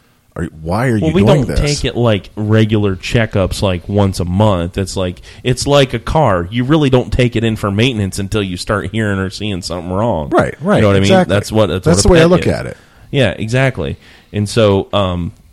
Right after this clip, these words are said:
Speaker 2: usually, you know, if the cat, like, the cat was, like, sneezing and stuff, and she was like, "Should we take it in?" I was like, "No, we really shouldn't."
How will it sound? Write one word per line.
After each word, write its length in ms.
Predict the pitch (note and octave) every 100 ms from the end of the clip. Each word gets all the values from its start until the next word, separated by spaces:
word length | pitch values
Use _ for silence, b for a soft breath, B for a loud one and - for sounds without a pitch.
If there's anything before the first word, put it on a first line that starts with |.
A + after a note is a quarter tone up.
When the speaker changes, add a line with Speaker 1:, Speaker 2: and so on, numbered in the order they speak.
| _
Speaker 2:
usually, 500 | G2+ B2+ C#3+ C3+ A2
you 180 | A2 A2
know, 200 | G#2+ G2
if 100 | G2+
the 100 | F#2+
cat, 400 | F#2 G#2 F#2+ G2
like, 380 | F#2+ F2 E2 _
the 100 | -
cat 220 | - F3+
was, 100 | F#2+
like, 140 | G2 -
sneezing 540 | - F#2+ F#2 F#2+ F#2
and 120 | F#2
stuff, 440 | - F#2 F#2 F2 - b b b
and 160 | G2+
she 100 | -
was 140 | G2+ G2
like, 100 | G2
"Should 160 | C#3
we 80 | B2+
take 300 | - B2+ A#2
it 60 | G#2+
in?" 140 | G#2+
I 80 | G2+
was 140 | G2+
like, 180 | G2 -
"No, 220 | C#3+ C#3
we 140 | C3+ B2+
really 220 | B2+ G#2
shouldn't." 380 | - G2+ E2